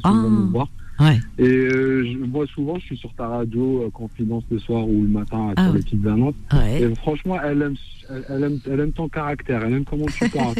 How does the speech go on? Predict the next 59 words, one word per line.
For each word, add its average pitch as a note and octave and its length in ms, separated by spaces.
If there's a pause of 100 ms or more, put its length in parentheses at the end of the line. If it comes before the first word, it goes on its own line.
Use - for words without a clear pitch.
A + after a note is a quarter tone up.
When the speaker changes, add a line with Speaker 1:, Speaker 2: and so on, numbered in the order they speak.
(120)
Speaker 2:
<laughs> - 160
Speaker 1:
Même D#3 220
jusqu'à E3 380
maintenant, F3 400
je D#3+ 60
vais D#3 60
lui C#3+ 120
dire, D#3 180
j'ai D3 120
parlé C#3 200
avec C3+ 240
Vanessa C3+ 360
à C#3+ 100
la B2+ 100
radio, C3 300
elle C#3 60
va A#2+ 60
être A2 80
super - 320
contente, B2+ 400
c'est - 60
Speaker 2:
Ah, E4 220
Speaker 1:
sûr. - 80
Speaker 2:
super. B3+ 340
Bah, A#3 140
tu - 120
lui C#4 80
envoies D#4 220
le D#4 60
Speaker 1:
Je - 60
Speaker 2:
podcast. D4+ 580 (1000)
Speaker 1:
Euh, D#3 200
je, D3 560
je, D3 240
je - 80
peux D#3 80
le D3 60
retrouver ? D#3+ 540 (100)
Speaker 2:
Oui, D4 180
oui. C#4 200 (380)
Euh, G#3+ 440
à - 80
Speaker 1:
Ah, A3 40
Speaker 2:
partir B3+ 300
Speaker 1:
bon. B3+ 80
Speaker 2:
de B3 40
la B3+ 80
semaine A#3+ 180
prochaine, B3+ 540 (160)
lundi G#3 280
ou A#3+ 40
mardi, G#3 340 (520)
tu - 120
vas, A#3+ 120
tu A3 220
tapes, A3+ 280
euh, F#3+ 80
podcast A3+ 600
Beurre A3 240